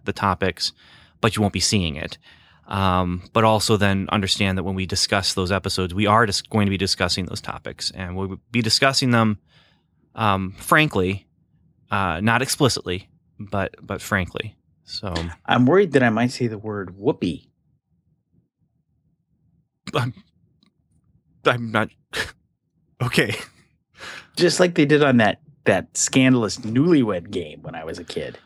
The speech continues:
Speaker 1: Oh, yes, yes. Well, yeah, that, that was, that was scandalous for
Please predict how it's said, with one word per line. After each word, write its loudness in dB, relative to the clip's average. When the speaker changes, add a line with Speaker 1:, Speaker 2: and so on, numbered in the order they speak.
Speaker 1:
Oh, -2
yes, -4
yes. 0
Well, 4
yeah, -2
that, -2
that 0
was, 2
that -10
was -2
scandalous 2
for -8